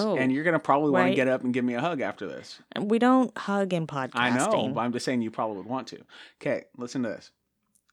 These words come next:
Speaker 2: Guess how many subscribers we have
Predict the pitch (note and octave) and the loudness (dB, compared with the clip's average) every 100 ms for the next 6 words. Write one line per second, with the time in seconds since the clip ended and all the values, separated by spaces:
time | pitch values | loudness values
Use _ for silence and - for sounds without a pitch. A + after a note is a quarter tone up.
0 | _ _ _ _ - B2+ - D3+ D#3+ C#3 | _ _ _ _ -8 -6 -4 -4 -4 -2
1 | A#2+ A#2 C#3+ - - - - A2 G#2 G2+ | -4 -4 -8 -12 -14 -12 -4 0 0 -2
2 | G#2 A2+ G2+ F#2 F2 | -6 -8 -8 -6 -8